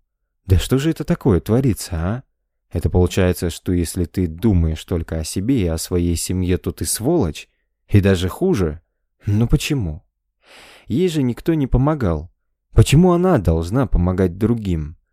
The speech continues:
Чего-то она действительно не понимает. Видимо, надо помогать, если имеешь такую возможность, но не в ущерб себе.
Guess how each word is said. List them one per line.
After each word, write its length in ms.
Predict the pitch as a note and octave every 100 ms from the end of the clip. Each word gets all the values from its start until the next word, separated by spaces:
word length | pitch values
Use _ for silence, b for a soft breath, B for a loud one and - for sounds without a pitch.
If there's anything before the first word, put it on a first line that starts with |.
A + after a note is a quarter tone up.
| _ _ _ _
Чего-то 320 | - F#3 D#3
она 160 | D#3+ D3+
действительно 720 | G2 F#2+ - F#2+ G#2+ G2 F2+
не 120 | F2 E2+
понимает. 640 | F#2 G2 G2 E2+ D#2 - _ _ _ _ _ _
Видимо, 440 | F2+ F#2 A2+ B2 B2+
надо 220 | C3+ A#2+
помогать, 440 | B2+ C#3 D#3 D3
если 300 | F3+ - G2 -
имеешь 500 | C3+ C#3+ G2+ E2+ -
такую 240 | F#2 F#2+
возможность, 840 | F2+ G2 G2+ F#2 E2+ D#2+ D#2+ -
но 220 | G2+ A2+ D#3
не 160 | D#3+
в 80 | D3+
ущерб 440 | D#3 - E2+ E2
себе. 540 | - - F#2+ E2+ D#2